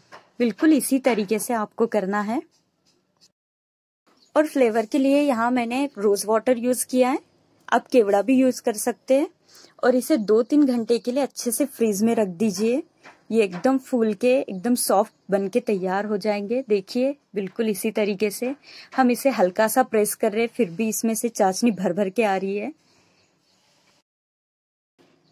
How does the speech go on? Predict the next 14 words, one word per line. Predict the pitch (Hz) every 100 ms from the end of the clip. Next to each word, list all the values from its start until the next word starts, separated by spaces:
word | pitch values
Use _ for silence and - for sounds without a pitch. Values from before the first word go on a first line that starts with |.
| _
देखिए, | 214 226 202 262 277
कितने | 269 - 262
soft | 254 233 202 226 226
और | 226
स्पंजी | 233 - 214 196 202
बने | 214 220 190
हैं। | 196 220 311 _ _ _ _
मैं | 240
इसे | 240 - 285
cut | - 202
करके | - 214 214 240
भी | 247
बताती | 202 196 190 -
हूँ। | 240